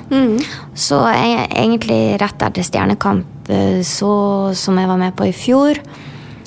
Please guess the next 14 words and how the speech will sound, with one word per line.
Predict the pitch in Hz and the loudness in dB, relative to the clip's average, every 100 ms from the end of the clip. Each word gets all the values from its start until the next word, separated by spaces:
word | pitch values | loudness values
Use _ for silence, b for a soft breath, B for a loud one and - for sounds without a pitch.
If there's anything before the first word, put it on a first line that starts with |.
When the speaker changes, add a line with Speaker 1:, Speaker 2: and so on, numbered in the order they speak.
| - | -6
Speaker 2:
så | - 233 | 0 0
ble | 214 - - - - 156 | -2 -6 -4 -2 -2 -2
jeg, | - - 175 170 165 160 156 160 156 156 160 | -2 0 0 2 2 0 0 0 0 -2 -2
så | 175 | -2
sa | - - | -2 -2
psykologen, | 92 92 95 92 | -2 -2 0 2
«Men | 92 90 92 | 2 2 0
du | 92 98 95 | 2 2 2
er | - - | 0 -4
rett | - - | -8 -10
og | |
slett | - - | -8 -4
utbrent.» | 165 - - - 220 214 - - - B | -2 -2 -6 -2 0 0 -2 -12 -8 B
Speaker 1:
Mm. | 269 | 0